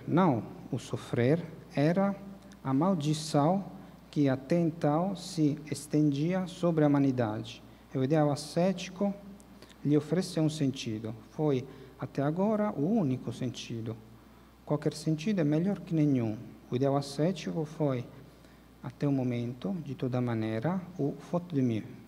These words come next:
mal menor, par, par excellence. Eh, nele, o sofrimento era interpretado, a monstruosa lacuna parecia preenchida,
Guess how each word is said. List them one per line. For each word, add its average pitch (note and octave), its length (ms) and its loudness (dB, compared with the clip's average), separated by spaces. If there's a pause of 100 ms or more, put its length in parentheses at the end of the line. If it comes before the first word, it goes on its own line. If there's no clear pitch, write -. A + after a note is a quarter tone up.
(140)
mal C3 120 2
menor, A#2 480 0 (520)
par, C3+ 340 0 (420)
par C#3 120 2
excellence. A2 640 -6 (720)
Eh, A#2+ 340 -6
nele, E3+ 640 2
o D3 60 -4
sofrimento F#3+ 880 -2
era D3 200 2
interpretado, B2+ 920 -2 (220)
a - 40 -8
monstruosa C3+ 640 -2
lacuna G3 540 -2
parecia C#3+ 560 -2
preenchida, B2 760 -2